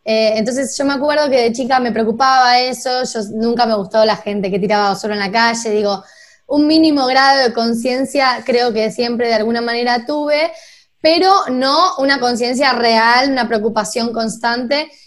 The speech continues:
creo que en parte porque me faltó en el desarrollo, digo, en, en lo que era educación, ¿no?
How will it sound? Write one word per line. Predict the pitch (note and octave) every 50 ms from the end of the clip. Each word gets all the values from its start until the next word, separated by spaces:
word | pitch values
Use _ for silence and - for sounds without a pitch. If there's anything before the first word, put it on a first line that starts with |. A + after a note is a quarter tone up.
| _ _ _
creo | C4 C4 B3+ B3
que | A#3
en | A3+ A3+ A3+
parte | A#3+ A#3+ A#3 A#3+ D#4 D#4 A3+ A3+
porque | A3+ A3 G#3+ F3+ A3 G#3 G#3 G#3 G#3
me | G#3+ A3 A3
faltó | - - G3+ G3+ G3+ G3+ A#3 A#3+
en | B3 B3
el | A#3+ A#3
desarrollo, | A3+ G#3 G3+ - G3 G3 A#3+ D4 C4+ - - G#3
digo, | G3+ G#3 G#3 G#3
en, | G3+ G3+ G#3+
en | G#3+ G#3 G#3 G3+ G3 G3 G3 G3 G3
lo | G3+ F#3+
que | F#3 G#3
era | A3 A3+ A3
educación, | G#3+ G#3 G#3 G#3 G#3 G3 - - D4+ C#4+ C4 A#3+ A3+ G#3
¿no? | G#3 A3+ C4 D#4+ -